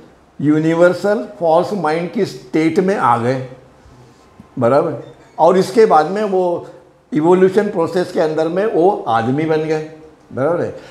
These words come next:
और आदमी बन के उनका जो मन है, जो है, mind जो है, वो अनंत है। मा-, वो मानव रूप में उनका मन कैसा है? अनंत है, पर वो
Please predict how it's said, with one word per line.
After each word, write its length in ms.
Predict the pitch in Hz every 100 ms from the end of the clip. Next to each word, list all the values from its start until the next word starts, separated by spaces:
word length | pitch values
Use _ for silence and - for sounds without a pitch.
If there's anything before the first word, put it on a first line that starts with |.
| - -
और 160 | 160
आदमी 440 | 196 156 156 170 208
बन 220 | 180 170
के 360 | 202 180 165 143
उनका 480 | - 226 156 190
जो 160 | 185 185
मन 220 | 156 180
है, 140 | 180 170
जो 140 | 170
है, 240 | 160 143
mind 360 | 131 156 185 175
जो 120 | 165
है, 360 | 156 156 101 - - -
वो 480 | 143 165 208 - - - 117
अनंत 380 | 127 165 185
है। 360 | 220 190 139 113
मा-, 320 | 131 - - - _ _ - -
वो 420 | 131 127 117 117 117
मानव 440 | 107 113 135 170
रूप 180 | 165 160
में 120 | 180
उनका 300 | 160 156 165
मन 180 | 143 160
कैसा 360 | 165 160 180
है? 220 | 180 185 -
अनंत 340 | 202 226 156
है, 240 | 101 90 - - - - - - - -
पर 120 | 147
वो 340 | 151 170 -